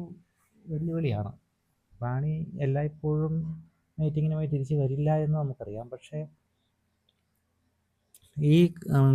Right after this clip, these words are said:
കൂടുകളിൽ റാണി മുട്ടകൾ ഒരുപാടുണ്ടാവുകയും ആദ്യം വിരിയുന്ന റാണി ബാക്കിയുള്ള മുട്ടകൾ പൊട്ടിച്ച് കളയുകയും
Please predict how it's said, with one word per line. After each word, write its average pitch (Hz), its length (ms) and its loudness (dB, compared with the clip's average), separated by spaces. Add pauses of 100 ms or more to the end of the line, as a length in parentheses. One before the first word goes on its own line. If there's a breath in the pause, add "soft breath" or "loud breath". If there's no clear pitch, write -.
കൂടുകളിൽ 156 520 6 (160)
റാണി 147 400 6 (800)
മുട്ടകൾ 147 380 -4
ഒരുപാടുണ്ടാവുകയും 123 840 0 (260)
ആദ്യം 151 280 0
വിരിയുന്ന 147 240 2 (100)
റാണി 131 260 4 (920)
ബാക്കിയുള്ള 156 480 6 (100)
മുട്ടകൾ 147 420 4
പൊട്ടിച്ച് 139 360 2
കളയുകയും 139 360 6